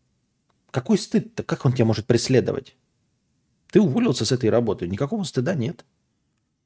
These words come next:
Ты же не встретишь тех людей, которые на тебя посмотрят сукоризной. Я так думаю, мне так кажется.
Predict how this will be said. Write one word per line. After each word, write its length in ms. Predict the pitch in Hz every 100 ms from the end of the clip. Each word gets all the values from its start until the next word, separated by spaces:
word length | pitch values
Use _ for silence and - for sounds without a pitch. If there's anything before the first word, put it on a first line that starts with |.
| _
Ты 100 | 175
же 100 | 156
не 80 | 196
встретишь 540 | - 269 185 123 - 120 117 110 107
тех 200 | 147 -
людей, 200 | 113 160
которые 320 | 139 101 110
на 100 | 104
тебя 200 | 95 104
посмотрят 500 | - 101 110 95 92
сукоризной. 640 | - 95 104 101 90 82 - _ _ _ _ _ _ -
Я 140 | 101
так 160 | 95 92
думаю, 220 | 92 90
мне 120 | 90
так 140 | 87 85
кажется. 380 | 85 - -